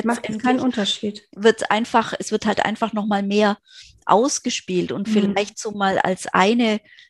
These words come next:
Speaker 2: als eine Idee, äh, wie wir das genutzt haben, ähm, Internettexterin Doktor Anja Straßburger, ähm, und, äh, mit mir in der Kooperation für das Webinar, ähm, in fünf Schritten dein erstes Webinar erstellen, Gratis-Webinar.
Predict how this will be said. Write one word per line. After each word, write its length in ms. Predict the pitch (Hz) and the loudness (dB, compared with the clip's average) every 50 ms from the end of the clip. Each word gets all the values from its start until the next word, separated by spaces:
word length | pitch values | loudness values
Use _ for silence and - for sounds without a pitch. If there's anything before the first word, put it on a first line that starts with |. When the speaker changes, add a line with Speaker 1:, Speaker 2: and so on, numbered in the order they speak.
| _ _ | _ _
Speaker 2:
als 200 | - 196 - - | -6 -6 -4 -4
eine 260 | - 196 214 240 240 | -2 0 0 0 0
Idee, 560 | - - 208 180 - 202 196 214 226 240 233 | 0 -2 -4 -4 -2 -2 0 0 2 2 2
äh, 220 | - - 196 190 190 | 2 2 0 0 -2
wie 120 | 214 196 | -2 -2
wir 120 | 196 220 214 | -2 -2 -2
das 160 | 214 - - | -2 -4 -4
genutzt 360 | - 202 226 247 - - - | -6 -6 -6 -8 -8 -6 -4
haben, 280 | 240 220 226 226 214 - | -4 -4 -2 -4 -4 -4
ähm, 540 | - 196 190 190 190 185 185 190 190 190 185 | -2 -2 -2 0 0 -2 -2 -4 -6 -8 -6
Internettexterin 880 | - 202 226 226 220 214 208 - - 214 - - - - 208 202 196 196 | -4 -2 -2 -2 0 -2 -2 -4 -4 -6 -8 -8 -8 -6 -4 -4 -4 -4
Doktor 380 | - - - _ 208 202 - | -6 -8 -6 _ -2 -2 0
Anja 200 | - 202 202 196 190 | 0 0 -2 -4 -4
Straßburger, 1120 | - - - 208 226 - - - - 226 220 214 214 220 214 208 208 208 135 - 196 196 | -4 -4 -2 -2 -2 -2 -4 -2 2 4 4 4 4 4 4 4 4 2 2 0 0 -2
ähm, 420 | 190 190 190 190 196 196 - - - | -2 -4 -6 -8 -8 -10 -12 -12 -8
und, 300 | - 208 202 190 - - | -6 -6 -6 -6 -8 -4
äh, 360 | - 127 165 180 190 185 175 - | -2 0 2 2 2 2 0 0
mit 200 | 208 202 - 214 | -2 -4 -2 -2
mir 160 | 208 214 - | -2 0 0
in 80 | 208 | 0
der 80 | 202 202 | -2 -4
Kooperation 920 | - - 214 196 - 196 - 190 190 - - - - 208 208 214 226 226 226 - - - - - | -2 -2 -4 -2 0 0 -2 -2 -4 -4 -10 -6 -2 0 0 0 0 -2 -4 -6 -12 -18 -20 -20
für 140 | _ - 202 | _ -8 -4
das 260 | 190 190 196 - - | -2 -2 -2 -2 0
Webinar, 680 | 190 196 190 208 196 185 175 180 196 202 208 214 220 - - | 0 0 0 0 -2 0 0 2 2 2 2 2 0 -2 -4
ähm, 320 | 190 190 185 185 185 185 - | -2 -2 -2 -2 -4 -8 -6
in 140 | - 214 202 | -6 -6 -6
fünf 240 | - - 240 262 - | -4 -4 -4 -2 -2
Schritten 400 | - - 233 233 - - 226 - | -2 0 0 -2 -2 -4 -4 -2
dein 200 | - 190 208 - | -2 -2 -2 -2
erstes 460 | - - 214 220 - - 220 - - | -4 -4 -4 -4 -6 -8 -10 -10 -6
Webinar 440 | - 202 185 185 196 190 190 202 - | -4 -4 -4 -2 -2 -2 -2 -2 -2
erstellen, 520 | - - - - 190 190 214 240 254 233 | -2 -4 -4 -2 -2 0 0 0 -2 -4
Gratis-Webinar. 960 | - - 165 190 - - 240 - - 220 214 196 220 214 208 202 202 202 202 - | -2 0 0 0 0 0 -6 -4 -2 -4 -4 -2 -2 0 2 2 2 2 2 -2